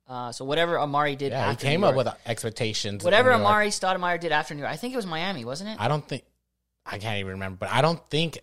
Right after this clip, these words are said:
Speaker 2: Blake Griffin, no matter where he go, he's gonna have as much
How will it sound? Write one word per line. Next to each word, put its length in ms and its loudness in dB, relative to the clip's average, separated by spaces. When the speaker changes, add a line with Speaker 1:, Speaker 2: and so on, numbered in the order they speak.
Speaker 2:
Blake 300 -2
Griffin, 320 -2
no 100 2
matter 260 4
where 220 0
he 180 -2
go, 320 -2
he's 160 -6
gonna 160 -4
have 320 0
as 320 0
much 320 -6